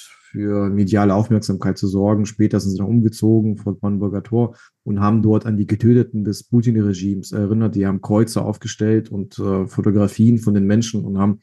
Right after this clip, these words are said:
an, es waren schon knapp hundertsechzig Regimegegner, die Putin ermorden ließ, unter anderem den,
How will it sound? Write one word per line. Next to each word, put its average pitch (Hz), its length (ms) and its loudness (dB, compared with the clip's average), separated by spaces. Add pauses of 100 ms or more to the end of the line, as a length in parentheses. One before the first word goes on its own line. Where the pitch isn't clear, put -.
(380)
an, 104 240 0 (240)
es - 180 -4
waren 117 120 4
schon 117 160 2
knapp 113 200 0
hundertsechzig 117 600 4
Regimegegner, 110 640 2
die 101 100 -2
Putin 110 380 -4
ermorden 104 480 0
ließ, 107 380 2
unter 107 280 -4
anderem 104 420 2
den, 98 340 -2